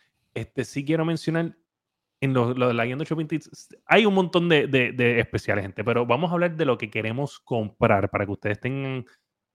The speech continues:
no solamente sepan lo que vamos a comprar, pero sino sepan que, por qué lo vamos a comprar, porque tal vez es un mega fucking deal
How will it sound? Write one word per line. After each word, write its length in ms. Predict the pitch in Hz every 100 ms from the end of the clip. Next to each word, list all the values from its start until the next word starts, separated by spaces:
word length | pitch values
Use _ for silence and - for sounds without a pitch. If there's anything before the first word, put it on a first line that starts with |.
| _ _ _
no 160 | 139 147
solamente 400 | 170 175 170 170
sepan 220 | 165 165
lo 80 | 170
que 80 |
vamos 160 | 165 160
a 20 |
comprar, 240 | 160 170 156
pero 140 | 135
sino 420 | - 123 135 139
sepan 360 | - - 123 131
que, 340 | - 120 110
por 260 | 110 110 -
qué 120 | 147
lo 80 | 190
vamos 200 | 165 165
a 40 |
comprar, 260 | 147 123 185
porque 140 | 135
tal 80 | 117
vez 140 | 120 131
es 40 |
un 180 | 143 131
mega 240 | 135 135
fucking 400 | 113 127 113 104
deal 380 | 113 160 107